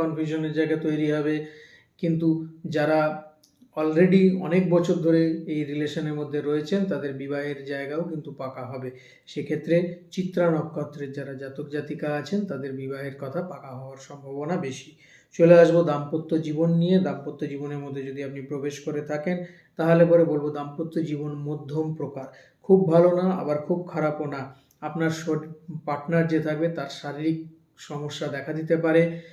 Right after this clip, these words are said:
কম বেশি সমস্যা নিয়েই তাকে থাকতে হবে এবং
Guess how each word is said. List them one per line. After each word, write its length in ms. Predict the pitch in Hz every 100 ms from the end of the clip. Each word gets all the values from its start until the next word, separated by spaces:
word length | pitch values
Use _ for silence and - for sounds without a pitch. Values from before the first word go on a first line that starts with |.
| - -
কম 140 | 165 170
বেশি 140 | 165
সমস্যা 500 | 165 160 151 147 -
নিয়েই 340 | 147 151 160 160
তাকে 180 | 151 143
থাকতে 380 | 139 139 - 165
হবে 260 | 156 156 160 165 - - -
এবং 340 | 170 156